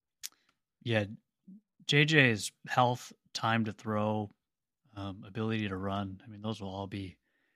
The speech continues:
crucial. Very concerning to see him go down as many times as he did. And, you know, Dan Mullen was really pulling for Florida State to get in. And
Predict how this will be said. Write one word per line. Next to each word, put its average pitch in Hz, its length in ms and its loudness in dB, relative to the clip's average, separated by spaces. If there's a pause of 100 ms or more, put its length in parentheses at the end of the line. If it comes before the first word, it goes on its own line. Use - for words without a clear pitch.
(380)
crucial. 104 560 -6
Very 113 440 -2
concerning 98 580 -2
to 95 100 -10
see 101 260 -4
him 95 320 -8 (240)
go 107 120 -6
down 101 300 -4
as 95 120 -8
many 98 220 -10
times 95 640 -2 (640)
as 107 160 0
he 101 120 -2
did. 107 420 -2
And, 107 240 -2
you 147 100 -6
know, 120 100 -2
Dan 123 340 6
Mullen 110 360 4
was 98 320 -6 (260)
really 113 260 -2 (240)
pulling 113 300 0
for 101 120 -10
Florida 110 360 -2
State 110 320 -4
to 110 80 -8
get 107 180 -2
in. 107 300 2
And 92 180 -4